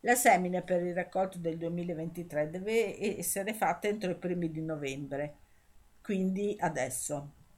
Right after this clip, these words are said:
Ma i contadini, ormai dipendenti dai guadagni derivanti dalla vendita di oppiacei nel duemilaventuno, il traffico illegale di droga,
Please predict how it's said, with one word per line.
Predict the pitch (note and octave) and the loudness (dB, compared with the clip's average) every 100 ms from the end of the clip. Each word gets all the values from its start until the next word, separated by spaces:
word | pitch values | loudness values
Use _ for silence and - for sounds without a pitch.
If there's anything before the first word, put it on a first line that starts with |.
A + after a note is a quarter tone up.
| - - - - - - - - - - | -20 -20 -20 -20 -20 -10 -10 -10 -20 -8
Ma | E3+ G3+ | 0 0
i | |
contadini, | G#3 G#3+ G3+ G#3 F#3 F#3 G#3 | 2 2 2 2 0 -2 0
ormai | G#3 E3+ F3+ F3+ | 0 2 2 2
dipendenti | E3+ E3 E3+ F3 F#3+ E3+ E3 | 0 -2 -2 0 0 0 -2
dai | D#3+ D#3+ | -2 0
guadagni | E3+ E3 F3+ F3 D#3 | 0 4 6 6 2
derivanti | D3+ D#3 D#3+ E3+ F3+ D#3+ | -2 -2 0 0 0 0
dalla | D3+ D3+ D3+ | 0 0 0
vendita | F3 F3+ D#3 D#3 | -2 -2 -4 -6
di | D3+ D#3 | -4 -4
oppiacei | D#3 E3 D3 C#3 - D#3 | -2 2 2 2 -2 -4
nel | D#3 D#3 | -4 -4
duemilaventuno, | D3+ D#3 F3 F3 D#3 D#3 - D#3 D3+ E3 F3 | -4 -2 0 0 -2 -6 -6 -6 -4 -2 -4
il | F3+ | -4
traffico | D3 D3 - D3+ D#3+ | -4 -4 -6 -8 -6
illegale | D3+ D3+ D#3 D#3 D#3 | -4 -4 -2 -2 -2
di | D3+ D3+ | -6 -6
droga, | D#3+ C#3+ D3+ D3+ G3 | -2 -2 0 0 -2